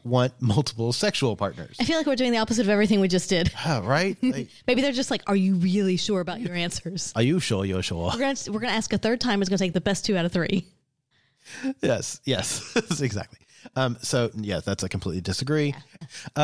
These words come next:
Speaker 1: Um, so we're gonna stop it right there.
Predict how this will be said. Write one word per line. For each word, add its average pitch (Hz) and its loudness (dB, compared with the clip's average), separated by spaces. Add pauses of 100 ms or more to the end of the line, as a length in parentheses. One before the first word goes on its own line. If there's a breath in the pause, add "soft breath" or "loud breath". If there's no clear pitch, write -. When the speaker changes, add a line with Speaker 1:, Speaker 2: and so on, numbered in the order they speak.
Speaker 1:
Um, 135 0 (600)
so 160 2
we're 165 2
gonna 214 4
stop 147 0
it - -2
right 113 2
there. 87 0